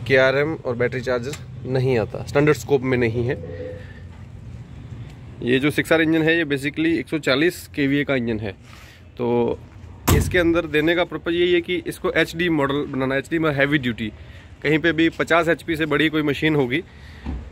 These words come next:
तो वहाँ पे जो कंपनी है, अ, ब्लॉक लोड जहाँ पे ज़्यादा है, फिफ्टी to, अ, फिफ्टी परसेंट से ज़्यादा जहाँ ब्लॉक लोड कैपेसिटी है, वहाँ पे कंपनी इसको ऑफर करती है।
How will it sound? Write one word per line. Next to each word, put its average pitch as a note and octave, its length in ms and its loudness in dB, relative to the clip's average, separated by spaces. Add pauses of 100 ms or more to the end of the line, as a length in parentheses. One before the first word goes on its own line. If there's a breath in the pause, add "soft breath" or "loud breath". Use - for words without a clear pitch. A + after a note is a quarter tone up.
(160)
तो A#2+ 420 2 (180)
वहाँ C3 440 4
पे F3 240 2
जो D#3 120 -6
कंपनी D#3 360 0
है, D3+ 280 4
अ, - 60 -6 (540 loud breath)
ब्लॉक C#3 360 2
लोड D3+ 300 4 (160)
जहाँ C#3 240 4
पे C#3+ 100 2
ज़्यादा C3 280 4
है, B2+ 220 -2 (880)
फिफ्टी E3 340 2
to, - 560 -6
अ, C3 300 2 (400)
फिफ्टी D3+ 180 2
परसेंट E3 260 2
से D#3+ 80 -2
ज़्यादा D3 200 6
जहाँ D#3 180 6
ब्लॉक C#3 240 2
लोड C#3+ 180 2
कैपेसिटी C#3 340 -2
है, D#3 160 0 (540 loud breath)
वहाँ C3+ 160 8
पे D#3 120 2
कंपनी B2+ 280 2
इसको B2 260 0
ऑफर A#2+ 160 0
करती A2 260 -2
है। G#2 140 -8